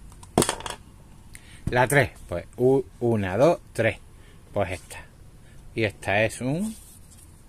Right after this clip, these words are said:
bien, efecto negativo. <laughs> Podemos estar ahí tirando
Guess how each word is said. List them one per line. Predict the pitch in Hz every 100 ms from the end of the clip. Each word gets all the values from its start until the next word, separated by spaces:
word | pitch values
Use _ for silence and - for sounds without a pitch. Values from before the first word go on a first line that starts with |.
| - - - - - - - - -
bien, | 92 101 87 - -
efecto | 113 - 123 -
negativo. | 95 87 85 - - 120 - -
<laughs> | - - -
Podemos | - 101 143
estar | 151 143
ahí |
tirando | 107 107 131 101 104 107